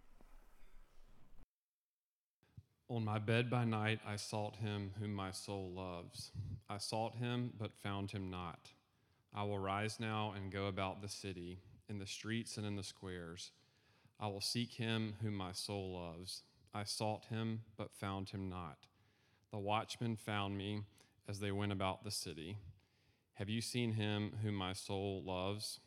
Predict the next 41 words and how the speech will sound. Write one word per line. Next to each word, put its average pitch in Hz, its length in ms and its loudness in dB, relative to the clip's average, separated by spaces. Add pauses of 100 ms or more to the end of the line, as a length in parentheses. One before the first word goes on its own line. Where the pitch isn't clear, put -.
(600)
Scarcely 117 600 2
had 113 100 6
I 101 120 6
passed 98 680 2 (500)
then 104 540 0 (340)
when 101 180 0
I 95 100 2
found 101 500 2
with 98 180 -2
whom 101 160 0
my 87 180 2
soul 90 360 -2
loves. 73 520 -6 (360)
I 98 100 0
held 107 360 2
him 85 380 -4 (480)
and 107 100 -2
would 98 140 0
not 98 260 4
let 104 160 2
him 107 180 4
go 92 520 4
until 98 340 0
I 92 120 4
had 87 220 0
bought, 90 300 2 (640)
brought 113 240 6
him 110 240 4
into 104 260 2
my 95 140 4
mother's 92 440 2
house 78 500 -2 (100)
and 101 100 0
into 101 220 0
the 85 120 -6
chamber 101 520 2
of 95 240 -2
her 98 300 2
who 101 120 0
conceived 92 600 -4
me. 69 240 -6